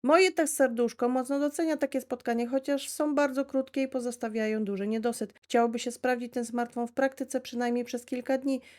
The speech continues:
Niemniej po lekkim zastoju w ostatnim czasie na rynku smartfonów Huawei Mate X T Ultimate Design to powiew pewnej świeżości. Kolejny raz udało się pokonać pewną granicę, która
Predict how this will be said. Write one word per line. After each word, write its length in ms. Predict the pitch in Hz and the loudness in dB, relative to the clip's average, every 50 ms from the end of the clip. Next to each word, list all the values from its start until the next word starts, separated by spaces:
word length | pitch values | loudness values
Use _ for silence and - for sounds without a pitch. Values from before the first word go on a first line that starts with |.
| _ _ - | _ _ -2
Niemniej 500 | 262 311 330 294 277 269 254 254 247 233 | 0 2 2 4 4 4 2 2 0 -2
po 160 | - 240 233 | -2 0 0
lekkim 340 | 233 226 233 - - 214 214 | 0 0 -2 -4 -6 -6 -4
zastoju 380 | 202 208 202 - - 202 190 | -4 -6 -6 -4 -4 -4 -2
w 60 | 190 196 | -4 -4
ostatnim 400 | 202 - - 220 - - 247 240 | -6 -6 -8 -8 -6 -6 -4 -2
czasie 300 | - 269 262 - 254 233 | -2 -2 -2 -2 -4 -2
na 140 | 240 233 | -2 -2
rynku 220 | 226 226 220 - 226 | -2 -4 -4 -6 -8
smartfonów 540 | - - 220 226 - - 220 220 220 - - | -6 -6 -8 -8 -6 -8 -6 -6 -6 -6 -4
Huawei 220 | 339 339 311 262 | -2 -2 0 0
Mate 360 | 220 208 214 214 226 - - - _ 208 | -2 -2 -2 -2 -4 -6 -12 -14 _ -14
X 240 | 190 - - - | -14 -12 -16 -8
T 200 | - - 185 190 185 - - - | -4 -4 -4 -4 -4 -8 -4 -2
Ultimate 380 | 208 202 208 - 202 185 180 180 | -2 -2 -2 -4 -2 -2 -2 -4
Design 420 | 175 185 202 202 233 220 220 220 214 | -4 -8 -6 -4 -2 -2 -2 -2 -4
to 80 | - 214 | -6 -8
powiew 520 | - - 196 190 202 202 196 - - - _ | -4 -4 -4 -2 -2 -4 -6 -8 -14 -14 _
pewnej 320 | - 190 180 185 185 190 | -2 -2 0 0 -2 -4
świeżości. 580 | 185 - - 214 214 240 233 226 - - 208 196 - - - - _ | -4 -6 -6 -4 -2 -2 -2 -2 -4 -6 -8 -8 -8 -14 -20 -20 _
Kolejny 440 | - 226 220 220 220 220 220 220 214 | -2 0 0 2 2 0 0 0 0
raz 160 | 208 208 208 | -2 -2 -4
udało 300 | - 202 202 214 214 220 | -6 -6 -4 -2 -2 -4
się 140 | 220 - 208 | -4 -6 -10
pokonać 440 | - - 196 - 190 185 196 196 - | -12 -10 -8 -6 -4 -4 -4 -6 -8
pewną 280 | - 190 185 190 190 | -10 -8 -6 -6 -4
granicę, 420 | 190 214 220 226 254 240 - 240 233 | -2 -2 -2 -2 -2 -2 -4 -6 -6
która 320 | - - 240 240 233 233 | -4 -4 -2 -2 -2 -2